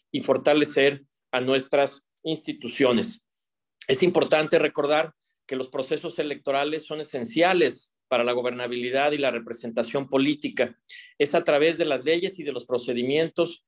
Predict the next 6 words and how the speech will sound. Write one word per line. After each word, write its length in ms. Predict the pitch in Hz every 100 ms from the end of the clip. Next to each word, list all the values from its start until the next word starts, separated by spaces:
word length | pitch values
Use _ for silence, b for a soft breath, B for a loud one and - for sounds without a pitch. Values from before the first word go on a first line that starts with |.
| _ _
como 220 | 139 131
se 160 | 131
construye 480 | 131 123 - 156 160
el 100 | 156
andamiaje 520 | 135 127 127 139 139
jurídico 760 | 151 139 143 156 151 151 151